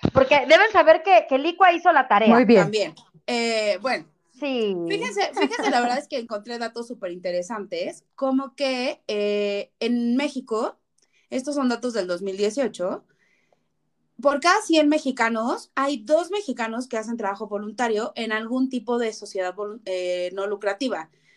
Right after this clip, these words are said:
Speaker 3: Las sociedades no lucrativas, como que a veces no te das cuenta de todo el alcance que tienen, pero fíjense, hay, eh, de enseñanza, de derechos civiles, de salud, desarrollo y vivienda, servicios sociales,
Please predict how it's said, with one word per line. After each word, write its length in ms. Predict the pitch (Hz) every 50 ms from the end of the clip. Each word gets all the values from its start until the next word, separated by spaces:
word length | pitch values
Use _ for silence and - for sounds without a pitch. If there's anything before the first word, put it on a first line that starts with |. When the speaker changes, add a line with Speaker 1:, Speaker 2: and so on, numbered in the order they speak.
| _ _ _ _ _ _ _ _ _ -
Speaker 3:
Las 160 | 269 285 269
sociedades 320 | 294 277 302 311 330 359
no 100 | 381 349
lucrativas, 880 | 339 330 - 285 233 214 - 254 247 220 190 185 196 214 302 - - _ _ 214 _
como 200 | 226 214 226 220
que 280 | - 240 220 214 - - - _ _ _
a 140 | - 247 240
veces 180 | 240 240 254 302
no 160 | 285 277 277
te 60 | 294
das 180 | 269 262 262 262
cuenta 260 | - 254 240 233 233
de 100 | 214 208
todo 240 | - - 233 233 233
el 60 | 233
alcance 460 | 208 190 185 - 208 202 202 220 226
que 100 | - 208
tienen, 500 | 202 - 247 220 202 190 202 262 370 466 -
pero 220 | - 226 202 202 208
fíjense, 480 | 233 226 202 202 190 185 180 170 - _
hay, 320 | - 196 196 190 196 202 _ _ _ _ _ _ _ _ _
eh, 260 | - 254 262 262 262
de 60 | 262 254
enseñanza, 960 | 254 233 - 214 220 240 262 285 285 269 247 233 - 214 208 214 214 214 214
de 100 | 214 202
derechos 360 | 190 190 185 185 185 190 175 -
civiles, 520 | - 180 202 226 226 208 196 190 196 190
de 100 | 196 165
salud, 560 | 160 165 151 170 190 208 220 220 214 214 202 196
desarrollo 440 | 180 175 175 180 170 175 175 180
y 60 | 190 180
vivienda, 480 | 165 160 185 190 196 208 196 185 190 196
servicios 440 | - 180 160 160 165 160 175 160
sociales, 640 | 170 156 156 208 196 185 185 180 175 175 180 - -